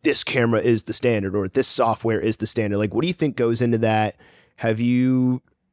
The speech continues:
have you, like, fallen, I don't wanna say fallen victim to it, but, like, <clears throat> how much stock do you put in that?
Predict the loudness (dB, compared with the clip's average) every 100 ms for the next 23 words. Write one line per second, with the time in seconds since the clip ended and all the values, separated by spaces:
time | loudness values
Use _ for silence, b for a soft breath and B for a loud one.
0 | _ -4 -2 0 -2 -2 -2 -2 -2 2
1 | 2 2 0 0 0 0 0 -2 -2 -4
2 | -2 -2 -2 0 0 2 0 -4 B B
3 | B -6 -6 -4 -2 0 2 0 0 -2
4 | -2 -2 0 0 2 2 0 -2